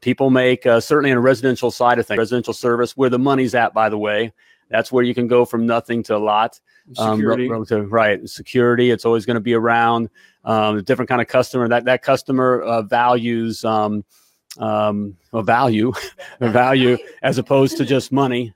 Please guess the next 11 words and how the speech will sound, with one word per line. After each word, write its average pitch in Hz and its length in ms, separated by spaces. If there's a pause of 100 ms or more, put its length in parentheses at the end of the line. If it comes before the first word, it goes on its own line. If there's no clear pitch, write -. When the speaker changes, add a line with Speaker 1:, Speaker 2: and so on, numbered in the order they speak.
(100)
Speaker 1:
Um, 113 360
Speaker 2:
Right. 127 260
Speaker 1:
you 127 60
know, 113 200 (320)
um, 107 420
and 117 160
so, 131 160
but 113 160
here, 131 200
so 120 300 (220)
they, 127 180